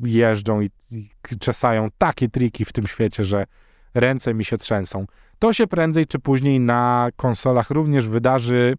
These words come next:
Mm, było to widać w przypadku gry deskorolkowej, która wychodziła i też była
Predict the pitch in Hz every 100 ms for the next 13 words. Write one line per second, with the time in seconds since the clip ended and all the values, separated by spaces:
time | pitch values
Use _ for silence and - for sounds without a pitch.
0 | - 117 113 113 117 131 123 123 120 120
1 | 117 - - - - - 123 120 - 113
2 | 117 120 117 113 - 131 135 175 135 117
3 | - 117 104 110 110 120 110 113 107 117
4 | 110 110 107